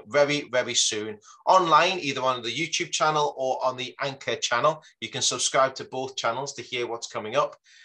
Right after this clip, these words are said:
Al-, always, there's an opportunity for me to meet many business entrepreneurs, business professionals, key influencers from across the global business network. As always, to everybody, stay safe, keep healthy,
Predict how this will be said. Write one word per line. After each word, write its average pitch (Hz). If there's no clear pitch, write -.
Al-, 165
always, 190
there's 120
an 135
opportunity 143
for 131
me 135
to 139
meet 139
many 147
business 127
entrepreneurs, 98
business 147
professionals, -
key 208
influencers 113
from 117
across 143
the 110
global 143
business 127
network. 90
As -
always, 165
to 180
everybody, 110
stay 135
safe, 165
keep 117
healthy, 151